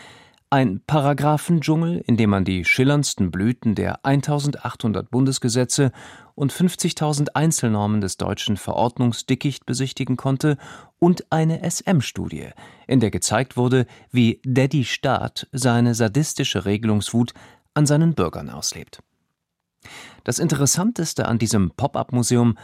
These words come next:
war nicht die übliche Kritik an gewollter staatlicher Regulierung,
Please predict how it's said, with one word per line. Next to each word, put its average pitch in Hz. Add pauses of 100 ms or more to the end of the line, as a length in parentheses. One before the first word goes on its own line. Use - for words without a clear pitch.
(260)
war 120
nicht 147
die 113
übliche 107
Kritik 123
an 95
gewollter 92
staatlicher 95
Regulierung, 92